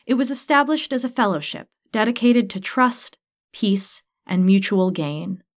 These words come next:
A place for the clans to send their best and brightest, to teach their ways to the world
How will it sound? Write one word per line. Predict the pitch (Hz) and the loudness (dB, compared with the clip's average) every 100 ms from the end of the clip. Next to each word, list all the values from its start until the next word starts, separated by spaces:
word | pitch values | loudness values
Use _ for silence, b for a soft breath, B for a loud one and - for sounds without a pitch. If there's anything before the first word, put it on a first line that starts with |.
| _ _ _ _ _ _ | _ _ _ _ _ _
A | 233 | -8
place | - 294 302 | 2 2 2
for | - 294 | 0 -4
the | |
clans | 285 269 247 240 | -2 2 4 2
to | - | -2
send | - 233 202 | -6 -2 -2
their | 180 | -2
best | 160 196 202 - - - | -2 -2 -2 -8 -12 -4
and | 185 | -4
brightest, | 175 160 170 165 - - _ _ _ _ _ | -2 -4 -8 -12 -14 -16 _ _ _ _ _
to | - | -6
teach | 247 262 247 - | 0 0 0 0
their | 262 262 | 0 2
ways | 202 202 202 - | 4 2 0 -4
to | |
the | 226 | -4
world | 190 175 180 180 | -2 -2 -2 -4